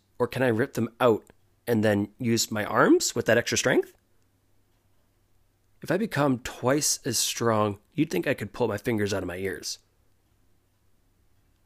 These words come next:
Uh, if, if that's not the case,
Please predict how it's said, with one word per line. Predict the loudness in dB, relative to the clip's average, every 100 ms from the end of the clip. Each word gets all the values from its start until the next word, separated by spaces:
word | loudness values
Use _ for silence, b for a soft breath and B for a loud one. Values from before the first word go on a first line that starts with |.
| -10
Uh, | -8 -8 -4
if, | -4 -4 -12 -4
if | -4
that's | -4 -4
not | -2 -2 -4 -8
the | -6
case, | 2 4 4 0 -4